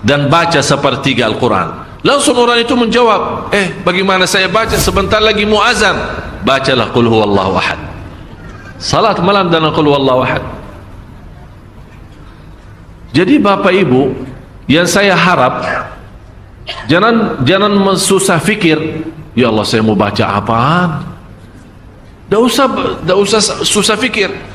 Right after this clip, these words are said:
Baca dan nikmati, yang penting nikmati bacaan. Walaupun Qul Huwallahu Ahad setiap hari.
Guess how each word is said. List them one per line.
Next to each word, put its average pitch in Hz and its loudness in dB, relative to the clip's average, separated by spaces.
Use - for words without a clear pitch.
Baca 262 2
dan 226 2
nikmati, 240 2
yang 226 2
penting 233 2
nikmati 233 2
bacaan. 202 2
Walaupun 254 4
Qul 277 4
Huwallahu 233 4
Ahad 208 -2
setiap 226 0
hari. 175 0